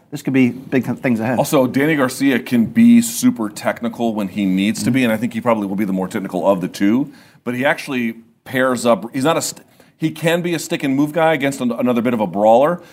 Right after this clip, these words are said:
Speaker 2: but he can also be a, I think you get, I'll put it this way, I think you get Danny Garcia as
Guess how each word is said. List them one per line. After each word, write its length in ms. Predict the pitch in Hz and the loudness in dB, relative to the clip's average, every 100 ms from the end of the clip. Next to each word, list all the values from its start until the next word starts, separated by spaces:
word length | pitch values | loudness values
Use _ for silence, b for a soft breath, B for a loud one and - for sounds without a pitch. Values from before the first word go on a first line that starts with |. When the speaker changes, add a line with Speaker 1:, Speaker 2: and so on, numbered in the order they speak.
| B | B
Speaker 2:
but 100 | 117 | 0
he 60 | 139 | 2
can 120 | 123 | 4
also 240 | 127 131 | 2 2
be 100 | 123 | 2
a, 220 | 120 110 - _ b b | 2 0 -4 _ b b
I 120 | 139 | -2
think 200 | 170 202 | -2 -6
you 60 | 190 | -6
get, 240 | 156 156 151 | -2 -4 -2
I'll 60 | |
put 100 | 135 | -4
it 80 | 131 | -4
this 120 | 110 | -6
way, 220 | 101 85 78 - | -6 -8 -8 -4
I 80 | 123 | -2
think 220 | 156 147 | 0 -2
you 100 | 156 | -2
get 200 | 143 127 | -2 0
Danny 280 | 123 135 135 | 0 2 2
Garcia 500 | 127 127 127 127 110 | 2 0 0 0 2
as 360 | 113 113 107 | 2 0 0